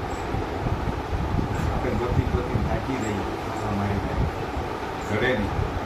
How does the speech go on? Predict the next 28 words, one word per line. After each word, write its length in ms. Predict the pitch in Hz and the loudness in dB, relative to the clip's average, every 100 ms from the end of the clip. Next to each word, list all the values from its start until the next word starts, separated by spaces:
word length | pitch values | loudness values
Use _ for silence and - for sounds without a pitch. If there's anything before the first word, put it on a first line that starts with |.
| - - - - - - | -2 -2 -2 -2 -2 2
બહારથી 380 | - - - | 2 2 2
આવી 280 | 90 - 147 - - - - - - | 2 4 4 2 0 -2 -2 -2 -2
અને 100 | 113 | 2
આપણા 240 | 110 - | 2 6
જ 40 | - | 6
ઘરમાંથી 500 | - 127 131 127 120 | 6 2 2 2 2
જો 120 | 113 | 0
કોઈ 240 | 104 110 | 0 0
ગોતી 400 | 104 117 117 120 | 0 2 0 2
લે, 120 | 117 113 104 - - - - - - - - - - | 2 2 0 -2 -4 -2 -2 0 0 -2 -2 0 2
આમાં 200 | - - | 4 4
મારો 140 | 120 | 2
નક્કી 340 | 117 117 131 | 2 0 0
થઈ 120 | 139 - | 0 0
ગયો. 760 | - - - - - - 151 | 0 0 0 0 0 0 2
એમ 60 | 165 | 4
આપણા 340 | 143 - 175 | 4 4 6
ઘરમાં 760 | 165 127 135 180 165 127 - - - - - - | 6 6 4 6 6 4 0 -4 -4 -4 -2 2
વસ્તુ 340 | - - 139 - | 2 2 0 0
ખોવાઈ 260 | 127 151 | 6 6
ગઈ 160 | 160 170 | 8 4
હતી, 300 | 170 170 131 - - - - - - | 6 4 4 0 -2 -4 -2 0 0
તો 200 | - - | 0 0
તે 60 | 120 | 4
આવી 360 | 110 143 170 160 - - - - - - - - - - - | 4 6 6 6 2 -4 -4 -4 -4 -2 -2 -2 -2 -2 -2
અને 220 | - - | 0 2
આપણને 500 | - - - - - - - - | 2 2 2 6 6 6 2 0
ખોલી 440 | - - 170 170 | 2 4 4 6